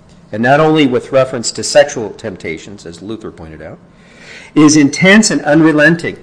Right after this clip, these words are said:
One of the greatest dangers in the Christian life is complacency, the temptation to imagine oneself invulnerable and hence impervious to the allurement of the flesh. Yet Paul's words were addressed to the entire believing community.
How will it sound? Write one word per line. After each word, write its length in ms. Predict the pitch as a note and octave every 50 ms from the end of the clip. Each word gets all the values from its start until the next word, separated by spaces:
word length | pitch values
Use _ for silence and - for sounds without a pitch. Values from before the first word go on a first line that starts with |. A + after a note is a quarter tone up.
| - - - _ _ _ _ _ _ _ _ - - _ - - -
One 140 | - D#3 F3
of 80 | E3
the 80 | D#3 E3
greatest 420 | - C3+ D3 E3 G3+ A#3 A3 -
dangers 400 | - F#3 F#3 F3+ F3+ D3 C3+ G#2+
in 80 | B2+ A#2
the 80 | A#2 A#2
Christian 400 | - D3+ D3+ D3+ - E3 D3 C3+
life 400 | C3 C3 B2 A#2 G#2+ G#2 - - - -
is 120 | B2+ A#2
complacency, 920 | - - B2+ A#2 A2 - - B2+ B2 A#2 - A2 G2+ - - F2+ F2 F#2+ - - _ _ _ _ _ _ _ _ _ _ - - _ _ _ -
the 100 | - A#2
temptation 560 | - E3 C#3+ C3+ - E3+ F3+ F#3+ F3+ G#3+ F#3+
to 120 | - G#3+
imagine 520 | G#3+ G3 F#3 E3+ D#3+ D3+ C#3 C#3+ C#3 B2+ B2
oneself 560 | B2 B2 A#2 - - C3+ B2+ B2 - - -
invulnerable 920 | D3 B2+ B2 A2 B2 C3 C3+ D3+ D3 C#3 B2 G#2+ F#2+ G2+ F#2 F2 - - - - - -
and 120 | - A#2+ A#2
hence 240 | D3 D3+ C#3+ -
impervious 640 | - C3+ A#2 - - F3 E3 C#3+ B2 A2 G#2+ G#2 -
to 140 | - - B2
the 120 | G#2 A2+
allurement 540 | A2 A2 A2 B2 B2+ B2+ C3+ D3 D3 D3+ D3
of 160 | D3+ D3 A2+
the 100 | A#2 B2+
flesh. 420 | A2+ - C3 A2 F#2+ F2+ - - - - _ _ _ - _ - _ _ _ _ _ _ - - _ _ - - - -
Yet 180 | D#3+ E3+ E3
Paul's 440 | - - G#3 G#3+ A3+ C4 C#4 A#3+ G3
words 300 | C#3+ D#3+ E3+ F3 F3 E3+
were 180 | C#3+ D#3 C#3 -
addressed 560 | - D3 F3 F3+ G3 G3+ - - - - - _ _ _ _ _ _ _
to 100 | - -
the 120 | C#3+ C#3 C#3
entire 520 | C3+ C3 - - - F3 F3 F#3 G3 G3+
believing 380 | G3 F#3+ F3+ F3+ F#3 F3+ F#3 F3+
community. 540 | F3 E3+ E3+ E3 F3 F3 D3+ G#2 F2 D#2+